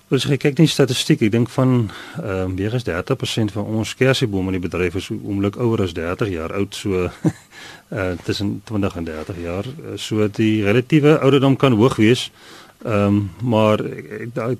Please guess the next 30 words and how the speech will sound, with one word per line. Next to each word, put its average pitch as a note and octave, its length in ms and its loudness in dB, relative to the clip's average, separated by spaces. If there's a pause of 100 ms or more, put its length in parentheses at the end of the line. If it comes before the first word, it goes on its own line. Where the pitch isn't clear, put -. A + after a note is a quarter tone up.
(160)
daar A#2 140 -6
is A2 120 -6
maar B2+ 100 0
altyd A2+ 220 -2
bome G2+ 220 0
wat, - 640 -8
eh, - 220 -10
maklik F2+ 440 -6 (200)
doodgaan G2+ 460 -4
en F#2 100 -4
wat F2 160 -10
vervang G#2+ 380 -2
moet G2 140 -4
word. F2+ 340 -6 (540)
Eh, G#2+ 140 -4
maar A2+ 180 2
as A2+ 80 2
die A#2 100 2
regte A#2 180 -2
praktyke B2 460 0
toegepas A#2 460 -4
word, G#2+ 160 -4
kan G#2 120 -4
'n G2+ 80 -2
boom G2 140 -6
maklik F#2+ 320 -10
dertig E2+ 300 -8
jaar F#2 140 -12
oud G2+ 140 -10
word. D#2+ 300 -14